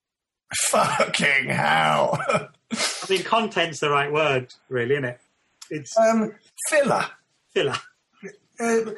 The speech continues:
Speaker 1: what I would say, what I would say, it certainly got me through a lot of lockdown. Um, what I would say is somebody said the other day,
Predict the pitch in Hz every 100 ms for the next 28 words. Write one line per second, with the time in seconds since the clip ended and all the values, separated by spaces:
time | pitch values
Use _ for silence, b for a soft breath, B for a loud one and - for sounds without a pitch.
0 | - 339 320 285 214 - 247 135 113 143
1 | 139 - B B - 277 - - 208 -
2 | - 247 - 370 294 214 202 208 202 175
3 | 170 160 156 135 151 156 - - 117 113
4 | B B B B 156 160 156 - B -
5 | 233 196 190 170 - 185 147 - 226 208
6 | 196 175 - 214 170 - - 185 175 156
7 | 175 160